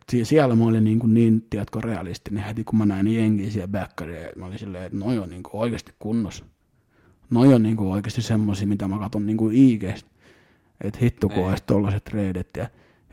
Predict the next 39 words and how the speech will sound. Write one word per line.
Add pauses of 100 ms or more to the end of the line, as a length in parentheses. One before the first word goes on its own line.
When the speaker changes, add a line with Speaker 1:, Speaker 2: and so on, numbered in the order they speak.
Speaker 1:
yhtäkkiä
mä
oon
niinku
noitten
kanssa
taas
kisaamassa. (1300)
No,
se
meni,
se
meni
kuitenkin
si-,
mun
oma,
o-,
osaltaan
niin,
niin (140)
tosi
hyvin, (100)
vaikka
kunto
ei
myöskään
taaskaan
niinku, (1400)
mä,
öö, (1300)
se
olisi
saanut
olla
parempi.
Kunto
oli
parempi